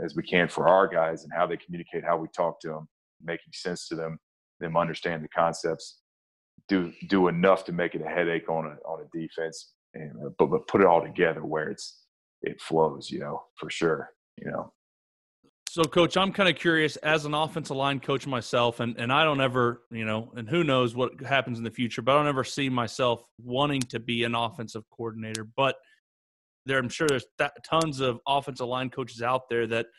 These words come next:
Speaker 2: eventually would like to be an offensive coordinator. At what point in your career, at what point in your life do you start having the ability to say, "Okay,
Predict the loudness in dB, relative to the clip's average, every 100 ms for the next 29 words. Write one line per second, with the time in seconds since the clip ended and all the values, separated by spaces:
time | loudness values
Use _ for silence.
0 | _ _ -8 -4 -4 0 0 0 -2 -2
1 | -2 -4 -10 -2 0 0 -2 -2 -4 -6
2 | -12 -10 -4 -4 0 0 0 -4 -14 _
3 | _ -16 -14 -2 0 0 -4 _ -18 -2
4 | 2 2 2 0 2 2 -2 _ _ -4
5 | -2 -2 -4 -4 -2 0 0 2 4 4
6 | 2 0 -2 -2 -4 -4 -2 -4 -4 -2
7 | 2 2 0 -4 -2 0 2 0 -4 _
8 | _ _ -18 0 4 4 4 2 2 0
9 | -2 -2 0 0 0 0 -2 0 2 0
10 | 2 2 4 2